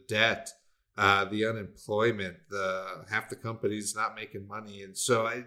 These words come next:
th-, this isn't something that, you know, one administration is gonna fix. And so, uh, what am I trying to say? You know, uh, it could be that, you know, uh, Biden botches this so badly that the country reverts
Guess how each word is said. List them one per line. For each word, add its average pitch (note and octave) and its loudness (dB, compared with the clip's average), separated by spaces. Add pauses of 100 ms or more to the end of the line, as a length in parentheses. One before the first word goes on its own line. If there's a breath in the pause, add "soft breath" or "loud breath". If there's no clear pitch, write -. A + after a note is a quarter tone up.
th-, C#3+ 0
this D#3 0
isn't C#3 0
something A#2 -2
that, G2+ -4
you A2+ -14
know, G2 -6
one G#2+ -6
administration G#2 -6
is F#2+ -8
gonna F#2+ -12
fix. - -2
And F#2 -12
so, G2 -4 (500 soft breath)
uh, G#2 -2
what A2+ -2
am G#2+ -6
I G2 -6
trying G2+ -2
to F#2+ -16
say? F#2+ -4
You G2 -14
know, F2+ -6 (500)
uh, G#2 -2
it B2 -6
could D3 10
be A2 2
that, G2+ -2 (240)
you B2+ 0
know, G2 -2
uh, G#2+ -4 (100)
Biden G#2 4
botches A2 2
this G#2+ -2
so B2 8
badly A2+ 2
that A2 -6
the A2 -10
country A#2+ -2
reverts A2 4